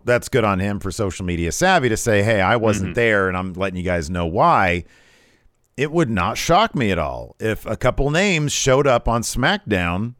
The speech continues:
Speaker 1: Friday night. Now, may-, now I don't wanna get anybody's hopes up because I say this and it's gonna be like, it's probably just gonna end up being a boring episode of SmackDown where Roman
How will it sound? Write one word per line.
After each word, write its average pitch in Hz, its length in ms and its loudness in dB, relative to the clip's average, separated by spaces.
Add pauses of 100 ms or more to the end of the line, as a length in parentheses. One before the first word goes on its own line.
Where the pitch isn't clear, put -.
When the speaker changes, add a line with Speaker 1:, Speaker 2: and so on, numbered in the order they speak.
(120)
Speaker 1:
Friday 131 420 0
night. 160 220 0
Now, 120 140 2
may-, 131 220 -2
now 117 200 2
I 113 160 2
don't 131 120 0
wanna 120 200 -2
get 113 140 0
anybody's 101 400 0
hopes 120 280 2
up 127 260 2
because 107 520 -2
I 98 160 -2
say 143 380 0
this - 480 -4 (340)
and 107 140 -2
it's 101 160 -8
gonna 117 180 0
be 107 160 0
like, 107 160 0
it's 98 80 -6
probably 104 300 -2
just 92 80 -6
gonna 104 140 -2
end 98 80 -2
up 92 60 -4
being 98 200 -2
a 92 40 -4
boring 95 300 -2
episode 90 320 -4
of 82 60 -6
SmackDown 110 480 -2
where 90 100 0
Roman 104 400 0